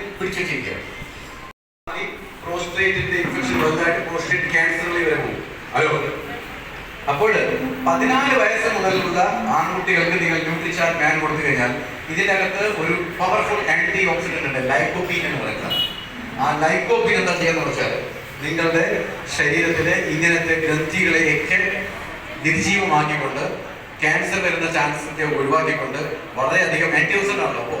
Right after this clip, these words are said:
ഓക്സിഡേറ്റീവ് സ്ട്രെസ് കുറച്ചുകൊണ്ട് പ്രോസ്റ്റേറ്റിനെ ആരോഗ്യത്തോടെ വെക്കും. അതുകൊണ്ട് നിങ്ങൾക്ക് എപ്പോ വേണമെങ്കിലും മൂത്രം ഒഴിക്കാം.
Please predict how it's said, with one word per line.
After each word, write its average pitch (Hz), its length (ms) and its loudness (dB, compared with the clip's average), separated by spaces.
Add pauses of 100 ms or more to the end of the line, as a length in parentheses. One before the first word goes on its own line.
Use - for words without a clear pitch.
ഓക്സിഡേറ്റീവ് - 420 -2
സ്ട്രെസ് - 300 -6
കുറച്ചുകൊണ്ട് 139 380 -4 (340)
പ്രോസ്റ്റേറ്റിനെ 180 600 0 (120)
ആരോഗ്യത്തോടെ 170 560 2
വെക്കും. - 180 -2 (260)
അതുകൊണ്ട് 135 300 -4
നിങ്ങൾക്ക് 147 340 -2
എപ്പോ - 240 -2
വേണമെങ്കിലും 143 380 0
മൂത്രം - 260 -4
ഒഴിക്കാം. - 300 -4